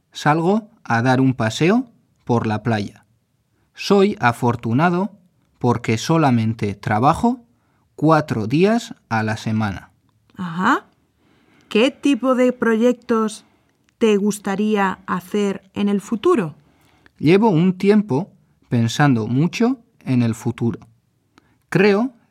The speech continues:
Speaker 1: que me gustaría centrarme más en proyectos cinematográficos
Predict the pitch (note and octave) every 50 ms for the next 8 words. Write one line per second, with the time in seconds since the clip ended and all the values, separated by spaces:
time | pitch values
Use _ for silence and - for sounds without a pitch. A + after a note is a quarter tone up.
0 | _ _ - C3 B2 B2 A#2 - C3 C3 - - - C3 B2+ C3 C3+ B2 G#2 F2
1 | - C3+ C#3+ - - B2 A#2 A#2 A#2 - B2+ C3 A#2+ A#2+ G#2 G2+ G#2+ - _ -
2 | B2 A#2+ C#3+ F#3 A#3 B3 - - _ _ _ _ _ _ _ _ _ _ - C3
3 | C3+ C3 A#2+ - B2+ A#2+ A#2+ B2+ D3+ F#3 F#3 - - B3+ C4+ - - _ _ _
4 | - - C#3+ C3 B2+ B2 A#2 A#2 A#2 A2+ A2+ - A2+ G#2+ A2+ A#2+ A#2+ A#2+ - -
5 | G2+ - - - - - -